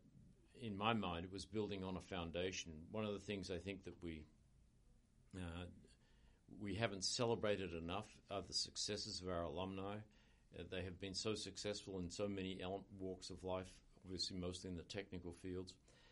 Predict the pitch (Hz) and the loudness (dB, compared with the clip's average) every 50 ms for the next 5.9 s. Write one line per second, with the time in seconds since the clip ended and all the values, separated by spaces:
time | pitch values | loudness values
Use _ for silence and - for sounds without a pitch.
0 | - - - - - - - - 90 92 90 87 - - - - - - - - | -20 -20 -20 -20 -20 -18 -6 -2 0 2 2 2 0 -4 -10 -14 -16 -18 -20 -20
1 | - - - - - 117 113 - - 120 113 110 - 113 113 110 107 - - 107 | -20 -20 -20 -12 -6 -6 -6 -2 0 -2 -2 0 2 2 2 2 2 0 0 2
2 | 104 101 98 92 - - - 110 104 101 95 - - 117 110 104 104 101 98 101 | 2 2 2 -2 -6 -8 -4 -2 0 0 2 2 4 6 8 8 8 8 6 6
3 | 101 90 - - - - - - - - - - - - - - - 113 104 87 | 4 2 -4 -10 -16 -20 -20 -20 -20 -20 -20 -20 -20 -20 -20 0 2 2 4 6
4 | - 135 151 156 147 - 123 104 104 98 95 85 98 95 95 92 - 98 95 90 | 6 6 6 6 6 6 4 4 6 4 4 4 2 2 2 2 -2 -4 -4 -4
5 | 87 - 117 127 131 123 120 104 101 90 - - 104 101 - 85 92 | 0 6 8 8 8 8 6 4 4 2 0 0 0 2 2 2 0